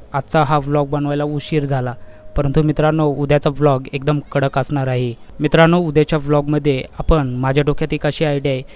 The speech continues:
की उद्याच्या व्लॉगमध्ये तुम्हाला मी माझा मोटो व्लॉगिंग सेटअप तुम्हाला दाखवणार आहे. कारण मित्रांनो, आपण एकदम छान पद्धतीनं, एकदम असं मस्तपैकी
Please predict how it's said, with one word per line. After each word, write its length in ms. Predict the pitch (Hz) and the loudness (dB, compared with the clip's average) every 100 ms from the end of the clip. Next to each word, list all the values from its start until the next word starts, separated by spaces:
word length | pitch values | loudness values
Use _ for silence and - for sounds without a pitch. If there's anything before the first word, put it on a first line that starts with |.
| - - | -20 -2
की 120 | 214 | 2
उद्याच्या 440 | 175 147 151 151 156 | 4 2 0 0 0
व्लॉगमध्ये 460 | 147 151 151 151 156 | 0 0 2 2 2
तुम्हाला 300 | 156 151 156 | 2 2 2
मी 140 | 156 | 0
माझा 280 | 151 147 156 | 0 0 0
मोटो 260 | 147 143 143 | 2 0 2
व्लॉगिंग 480 | 147 143 151 147 135 | 0 0 0 -2 -6
सेटअप 340 | - 147 156 - | -6 -4 -4 -4
तुम्हाला 260 | 156 151 160 | -4 -2 -2
दाखवणार 580 | 151 143 131 147 139 135 | 0 0 0 -2 0 0
आहे. 220 | 123 117 - - - - | -2 -4 -10 -18 -12 -2
कारण 220 | 139 147 | 0 2
मित्रांनो, 500 | 143 147 151 139 131 - | 2 0 0 -2 -4 -4
आपण 280 | 151 170 160 | 2 2 0
एकदम 380 | 160 156 175 139 139 - - - | -6 0 2 2 -4 -16 -18 -2
छान 180 | 151 151 | 2 2
पद्धतीनं, 640 | 151 147 156 160 156 135 127 - | 0 0 0 2 0 -2 -6 -10
एकदम 400 | 175 170 190 175 | -6 0 0 0
असं 160 | - | -2
मस्तपैकी 840 | 175 170 175 - 180 165 156 165 139 | -4 -4 -6 -2 0 2 0 -2 -4